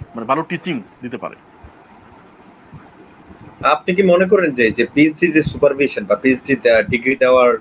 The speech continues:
Speaker 2: যে, আহ, অটোনমিটা, এটা মোটামুটি private বিশ্ববিদ্যালয় যেগুলো অনেকগুলো আছে ভালো করতে, তাদেরকে এটা দেওয়া উচিত অটোনমিটা? এখন এই, এই, এই সময় আসছে কিনা এখন?
Speaker 1: আম, কিছু university, আহ,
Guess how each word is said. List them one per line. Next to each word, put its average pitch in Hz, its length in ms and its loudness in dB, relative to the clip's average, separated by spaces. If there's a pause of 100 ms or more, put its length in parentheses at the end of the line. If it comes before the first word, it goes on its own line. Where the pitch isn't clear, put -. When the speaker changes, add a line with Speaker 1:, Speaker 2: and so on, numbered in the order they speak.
(300)
Speaker 2:
যে, 107 180 2 (100)
আহ, 95 300 -6 (180)
অটোনমিটা, 135 540 2
এটা 123 360 2 (440)
মোটামুটি 135 380 0
private 135 320 2
বিশ্ববিদ্যালয় 139 460 0
যেগুলো 131 240 2
অনেকগুলো 131 300 4
আছে 113 200 2
ভালো 113 180 0
করতে, - 240 -14
তাদেরকে 127 440 2
এটা 120 320 2 (180)
দেওয়া 113 160 4
উচিত 135 360 2
অটোনমিটা? 127 520 0 (920)
এখন 139 260 0
এই, 143 80 2
এই, 151 320 4
এই 151 100 4
সময় 147 300 2
আসছে - 280 -4
কিনা 104 220 -2
এখন? 95 180 -6 (2000)
Speaker 1:
আম, 127 460 0 (440)
কিছু 202 180 -6
university, 185 720 -6
আহ, 151 140 -8